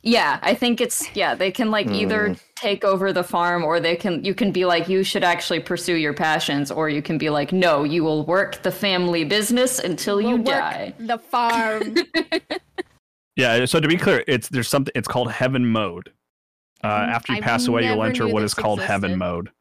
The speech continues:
Speaker 4: where you get to keep farming as much as you want. This is according to touch tap play dot com.
Speaker 1: Are
Speaker 4: Uh,
Speaker 1: you,
Speaker 4: thank
Speaker 1: like,
Speaker 4: you,
Speaker 1: in the
Speaker 4: Sarah
Speaker 2: Sound like
Speaker 4: Gorman.
Speaker 2: heaven.
Speaker 1: clouds or something, or does it just look
Speaker 3: I
Speaker 1: the
Speaker 3: think
Speaker 1: same,
Speaker 3: time,
Speaker 1: or
Speaker 3: I wonder
Speaker 4: I
Speaker 3: if
Speaker 4: don't know.
Speaker 3: time just doesn't move,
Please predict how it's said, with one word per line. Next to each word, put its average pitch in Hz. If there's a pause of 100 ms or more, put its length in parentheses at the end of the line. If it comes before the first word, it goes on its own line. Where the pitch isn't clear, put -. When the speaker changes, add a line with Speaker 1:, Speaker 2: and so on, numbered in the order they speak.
(140)
Speaker 4:
where 95
you 98
get 110
to 117
keep 131
farming 151
as 107
much 107
as 139
you 165
want. 80 (120)
This 104
is 101
according 98
to 92 (180)
touch -
tap 135
play 117
dot 98
com. 87 (400)
Speaker 1:
Are 233
Speaker 4:
Uh, 247
Speaker 1:
you, 254
Speaker 4:
thank 247
Speaker 1:
like, -
Speaker 4:
you, -
Speaker 1:
in 240
the 240
Speaker 4:
Sarah 240
Speaker 2:
Sound -
like 180
Speaker 4:
Gorman. 190
Speaker 2:
heaven. 180
Speaker 1:
clouds 339
or 339
something, 381
or 294
does 233
it 196
just 226 (120)
look 190
Speaker 3:
I 294
Speaker 1:
the 294
Speaker 3:
think 196
Speaker 1:
same, 240
Speaker 3:
time, 359
Speaker 1:
or -
Speaker 3:
I 277
wonder 381
Speaker 4:
I 427
Speaker 3:
if 392
Speaker 4:
don't 208
know. 220
Speaker 3:
time 247
just 320
doesn't 359
move, 392